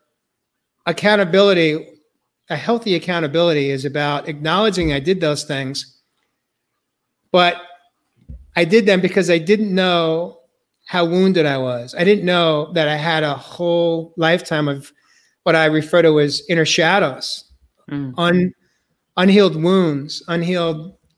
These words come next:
Speaker 1: moments, pivotal moments, traumas, experiences that had defined my life as an adult. And I was, all I was doing was carrying them with me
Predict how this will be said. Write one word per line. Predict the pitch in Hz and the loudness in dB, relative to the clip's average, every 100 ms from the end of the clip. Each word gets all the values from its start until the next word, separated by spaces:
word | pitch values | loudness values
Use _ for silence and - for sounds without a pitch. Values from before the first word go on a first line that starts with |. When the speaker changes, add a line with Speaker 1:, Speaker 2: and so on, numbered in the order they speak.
| - | -2
Speaker 1:
moments, | 170 185 143 131 | 0 2 0 -6
pivotal | - 202 202 185 | -2 0 2 0
moments, | 160 147 139 139 - - | 0 -2 -4 -6 -10 -10
traumas, | - 170 180 160 135 | -2 2 2 0 -4
experiences | 147 - - 185 202 190 151 135 - - _ _ _ _ | -6 -6 -2 2 2 0 -2 -4 -8 -18 _ _ _ _
that | 185 175 | 0 2
had | 185 185 | 2 0
defined | 190 - 180 202 | -2 0 0 2
my | 208 170 | 2 4
life | 165 170 185 - _ | 4 4 0 -4 _
as | 170 160 | -6 -4
an | 151 | -4
adult. | 135 151 185 214 | -4 0 0 0
And | 160 | -4
I | 151 | -2
was, | 151 143 | -4 -6
all | 190 214 | -4 0
I | |
was | 233 170 | 0 0
doing | 180 196 | 0 0
was | 185 160 | 0 -4
carrying | - 156 180 196 | -2 0 2 0
them | 170 156 | 0 0
with | 185 | -2
me | 185 151 147 | -2 -4 -6